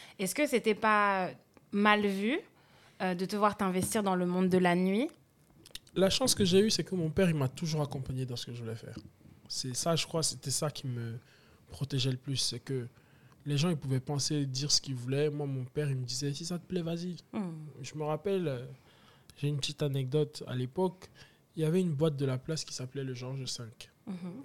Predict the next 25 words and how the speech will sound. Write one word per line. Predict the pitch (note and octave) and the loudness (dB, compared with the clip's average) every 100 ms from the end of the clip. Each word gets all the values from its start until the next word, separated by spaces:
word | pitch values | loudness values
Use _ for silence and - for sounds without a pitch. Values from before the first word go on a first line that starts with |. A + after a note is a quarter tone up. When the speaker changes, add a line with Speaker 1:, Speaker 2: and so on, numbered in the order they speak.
| - | -16
Speaker 2:
qui | - | -10
était | B2+ - C3 | -10 -6 -6
à | B2 | -4
Aqua, | B2+ - C#3+ B2+ | -6 -4 -2 -2
juste | B2 D3+ - | -2 -4 -6
en | C3 | -10
face | - C#3 C3 - | -6 -6 -6 -8
de, | B2 A#2+ A#2+ _ - _ _ - - - | -10 -10 -16 _ -20 _ _ -14 -8 -6
de | C#3 | -2
la | C3 | -2
résidence | A#2+ C3 C3 C#3 C#3+ C3 | 0 -2 -2 -2 -2 -2
du | B2+ | -6
King | B2 C#3+ C3 | -6 -6 -6
Aqua. | B2 C3+ C#3+ - _ _ _ - - _ _ - | -4 -2 -4 -6 _ _ _ -20 -20 _ _ -6
Et, | D3+ D3 | -2 0
euh, | C#3+ C3+ C3+ C3+ C3+ | 0 0 0 0 0
le | D3 | 0
propriétaire | C#3+ - F3 D#3+ G3+ | -4 -6 -6 0 0
de | F3 | 2
cette | D3 D3+ | 0 0
boîte-là | D#3 D3+ F#3+ F3+ | 0 0 2 4
avait | D#3 D#3 | 4 2
eu | D3 | 2
un | |
problème | C3 - C3+ D3 D3 C#3+ A#2+ | -2 -6 -2 0 0 -2 -4